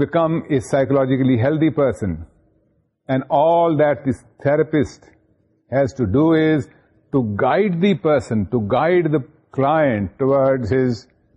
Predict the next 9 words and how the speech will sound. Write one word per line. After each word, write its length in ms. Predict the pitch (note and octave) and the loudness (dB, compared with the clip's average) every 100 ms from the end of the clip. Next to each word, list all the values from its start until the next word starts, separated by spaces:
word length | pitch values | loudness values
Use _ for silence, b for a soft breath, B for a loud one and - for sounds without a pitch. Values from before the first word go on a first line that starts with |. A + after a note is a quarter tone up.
| - | -6
potential 580 | C#3 D#3+ D#3 - C#3+ A#2 | -2 0 0 0 -2 0
of 240 | B2+ G2+ | 0 0
being، 320 | B2+ B2+ B2+ F#2 A2 | 0 2 0 -4 -6
becoming 380 | A2 C3 B2+ A#2 | -2 0 0 0
healthy۔ 420 | A#2+ B2 G2+ D2+ - _ _ _ _ _ _ _ _ _ _ _ _ _ _ _ _ _ _ - | 0 0 -2 -4 -12 _ _ _ _ _ _ _ _ _ _ _ _ _ _ _ _ _ _ -4
And 180 | C3+ C3 | -2 2
he 220 | D3 D#3+ | 2 4
uses 720 | C#3+ D3 C3 D3 C#3+ B2+ - _ | 4 2 2 2 0 -4 -8 _
reflection۔ 920 | G#2 A#2+ - E3+ F#3 - E3 G#2 D2 | -6 -4 0 0 -2 -4 -2 -2 -4